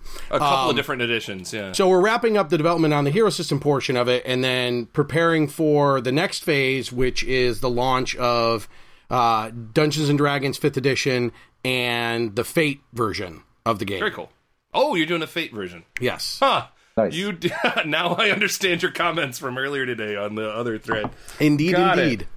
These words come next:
Speaker 1: Uh, and Shane is also one of the dudes who runs Yukon, um, who listeners will remember is a very excellent, uh, very local convention to us here in Ypsilanti,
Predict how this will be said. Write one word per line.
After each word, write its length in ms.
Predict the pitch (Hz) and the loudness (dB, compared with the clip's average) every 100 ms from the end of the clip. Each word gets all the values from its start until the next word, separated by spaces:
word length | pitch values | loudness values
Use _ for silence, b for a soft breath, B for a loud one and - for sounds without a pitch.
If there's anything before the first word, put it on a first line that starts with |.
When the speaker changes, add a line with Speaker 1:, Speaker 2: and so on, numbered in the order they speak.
| - - - - - B - | -8 -10 -16 -18 -18 B -2
Speaker 1:
Uh, 320 | 131 127 131 | 2 2 2
and 180 | 147 143 | 0 -2
Shane 240 | - 269 | -2 -2
is 80 | 226 | -2
also 240 | 240 247 247 | -2 -2 -4
one 80 | 247 | -4
of 80 | |
the 40 | 233 | -4
dudes 240 | 247 220 | -6 -6
who 120 | 226 214 | -4 -4
runs 240 | 214 170 | -4 -4
Yukon, 800 | 175 220 180 160 117 110 101 107 | -6 -6 -2 0 0 0 -4 -6
um, 600 | 117 120 120 120 120 123 | -4 -2 0 0 -2 -4
who 800 | 123 135 139 131 123 123 101 113 | -8 -8 -6 -2 0 0 -2 -10
listeners 400 | 120 117 113 110 | -8 -8 -6 -8
will 160 | 104 107 | -6 -4
remember 540 | 110 98 95 95 95 - | -4 -6 -6 -6 -8 -8
is 300 | 104 101 92 | -6 -6 -8
a 80 | 107 | -8
very 340 | 101 113 110 - | -4 -2 -2 -6
excellent, 460 | 110 - 104 95 - b b - | -10 -8 -10 -10 -14 b b -10
uh, 300 | 95 95 101 - | -6 -6 -8 -2
very 360 | 143 196 151 | 2 2 2
local 500 | 127 170 165 135 113 | 2 2 2 0 -4
convention 520 | - 113 120 120 117 107 | -4 -4 -4 -4 -8 -8
to 100 | 110 | -6
us 160 | 107 | -6
here 120 | 110 | -6
in 60 | 101 | -6
Ypsilanti, 560 | 98 104 104 104 104 | -8 -6 -4 -4 -6